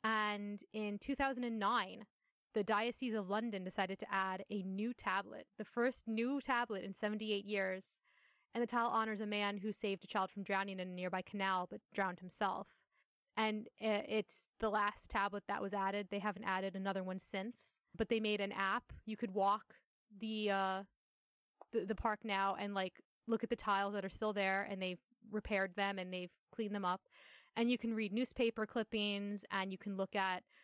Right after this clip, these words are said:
pictures of the people mentioned. You can read about Watts and his life and how this became the kind of obsession of his life. And it's just a very weird little chunk of Victoriana that still exists,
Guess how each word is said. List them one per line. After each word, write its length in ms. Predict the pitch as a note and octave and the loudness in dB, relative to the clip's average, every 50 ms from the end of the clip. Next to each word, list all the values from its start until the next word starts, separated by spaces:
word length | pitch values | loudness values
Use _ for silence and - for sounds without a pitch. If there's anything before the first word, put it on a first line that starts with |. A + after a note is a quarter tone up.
| _ _ _ _ - | _ _ _ _ -4
pictures 760 | - C#4+ D4 - - - C#4 A#3+ A3+ A3 A3 G#3+ G#3+ G#3 G3+ | -2 -2 -2 -2 -2 -2 0 2 2 4 2 2 0 0 -2
of 180 | - G3 E3+ - | -4 -6 -8 -8
the 60 | - | -8
people 240 | - G#3+ - G3+ F#3+ | -8 -6 -6 -4 -2
mentioned. 640 | G3 F#3+ G3 G3 - - G3 F#3 F#3 F#3 F#3+ - - - | -2 -2 -2 -2 -4 -4 -6 -6 -6 -8 -10 -10 -10 -10
You 80 | G3+ | -8
can 120 | - G#3+ G3+ | -4 -2 0
read 140 | G#3 G3+ | 0 2
about 320 | G3 F#3+ F#3+ F3+ F3+ F3 - _ _ - | 2 2 2 2 0 0 -2 _ _ -10
Watts 640 | G#3 F#3+ G3 F#3+ F#3+ F#3 F#3 - - - - - - | -4 0 2 2 2 2 0 -2 -6 -18 -20 -14 -10
and 160 | - G3+ F3 | -8 -6 -4
his 120 | G#3 G3 - F#3 | -6 -6 -4 -2
life 240 | G3 F#3+ G3 F#3+ F#3 - | -2 -2 -2 -2 -4 -6
and 100 | G3 F3+ | -4 -2
how 140 | G3 G3 | 0 0
this 200 | F#3+ G3 G3+ - - - | 0 -2 -4 -8 -10 -12
became 440 | A3 - - - G#3+ G3+ G3+ G3 | -12 -8 -6 -4 -2 -2 -2 -4
the 320 | F#3 G3+ G3 F#3+ F#3+ F3+ - _ _ _ _ _ _ _ _ _ | -4 -6 -8 -8 -8 -10 -12 _ _ _ _ _ _ _ _ _
kind 180 | - C#4 E4 D#4+ | -4 -2 0 2
of 60 | D4 | 2
obsession 480 | C#4+ - - - G#3+ G3 F#3 - - C4 | 0 0 -2 -2 -2 -2 -2 -2 -2 -2
of 80 | B3+ | -2
his 120 | B3+ A#3+ - | -2 -2 -2
life. 280 | C#4 C4+ C#4 D#4 D4+ - _ _ _ _ _ _ _ _ _ - | 0 0 0 0 -2 -6 _ _ _ _ _ _ _ _ _ 0
And 80 | B3 | 0
it's 100 | C#4 - | 2 2
just 140 | - D#4+ - | 0 0 0
a 40 | D4+ | 0
very 360 | A#3 G#3 B3 B3 C4+ D4 C#4+ | 0 2 2 2 4 2 2
weird 640 | C4+ A#3 G#3+ A3+ A#3+ B3 B3+ B3+ B3+ B3 B3 B3 A#3 - _ _ _ _ _ _ _ _ _ _ _ _ - | 0 0 0 0 2 2 4 4 4 4 4 2 -2 -6 _ _ _ _ _ _ _ _ _ _ _ _ -2
little 360 | A3 C4 C4 B3+ B3 B3 A3+ - | 0 2 4 4 4 2 2 -2
chunk 380 | - - B3+ A#3 A#3 A3 - | -2 0 0 0 0 0 0
of 220 | A#3+ G#3+ G#3 F#3+ - - G3+ | 0 0 0 0 -2 -2 -2
Victoriana 720 | A3 - - - A#3+ A3+ A3 G#3+ G3+ G3 G3 G3 F#3+ F#3 | -2 -2 -2 -2 0 2 2 4 4 4 2 2 0 -2
that 160 | F#3+ F#3+ - | -4 -6 -4
still 200 | - - G#3+ G3+ | -4 -2 0 0
exists, 680 | G3 F3+ - - F#3+ F3+ - - - - - - - | -2 -2 -2 -2 -4 -4 -4 -8 -14 -18 -18 -18 -18